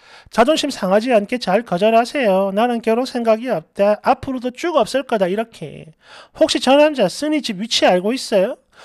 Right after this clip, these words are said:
무조건 피해야 될 남자 유형을 만난 것 같은데. 아니, 월세 살면서 샵 차린 거 보면 보나마나 빚투성이지 그래.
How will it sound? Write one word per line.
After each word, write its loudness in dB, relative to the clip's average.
무조건 2
피해야 4
될 2
남자 2
유형을 -2
만난 -2
것 0
같은데. -4
아니, 2
월세 0
살면서 -2
샵 -6
차린 -4
거 0
보면 -2
보나마나 2
빚투성이지 -6
그래. -8